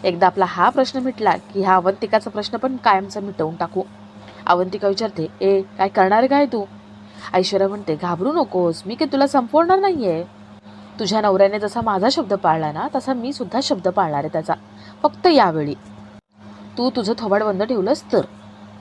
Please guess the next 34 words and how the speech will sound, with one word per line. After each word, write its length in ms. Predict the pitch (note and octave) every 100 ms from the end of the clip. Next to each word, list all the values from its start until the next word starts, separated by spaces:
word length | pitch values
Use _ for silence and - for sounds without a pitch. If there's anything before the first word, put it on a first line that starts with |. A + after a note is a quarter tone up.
| - - - -
पण 160 | G#3 G3+
डॅडा, 240 | F#3+ A3+ G#3+ - -
आता 160 | G3 A#3+
कोर्टात 360 | A#3 G3 G#3+
सगळं 240 | C4+ A#3 C4
आपल्या 240 | A3 A3+
मनासारखं 500 | A#3 F#3 G3 F#3+ F#3+
होणार 220 | F3+ D#3 D3+ - -
आणि 100 | F3+
त्या 140 | G3
जानकीला 480 | F#3+ F3+ F3+ G#3 A3+
शिक्षा 360 | C4 G#3+ - G#3
होणार, 280 | G3+ F3 A3+
ही 80 | A3+
काळ्या 300 | - E3+ F#3
दगडावरची 420 | F3+ F#3 F#3+ F#3 -
पांढरी 380 | G3 E3 F3+
रेष 360 | G#3+ D#3+ E3 -
आहे." 380 | E3 G3 - - - - - - _ _ - - -
अवंतिकाला 500 | G#3+ F#3+ G3+ G3+ A3 A#3+
खूप 240 | - C4
राग 200 | G#3+ E3+
येतो. 260 | F3 E3 E3+ - -
अवंतिका 480 | F3+ F3 F#3 G3+ G3+
म्हणते, 320 | G#3+ G#3+ F3+ -
"ऐश्वर्या, 440 | F#3 - A#3 C4 - - - -
अगं 200 | G3 C4
अजून 220 | A3 B3
किती 260 | G3 G3 E4
खालच्या 300 | - D#4 D#4+
लेवलला 320 | D#4+ C#4 C4+
जाणार 220 | C#4 C4 G#3+
आहेस 180 | A#3
तू? 100 | -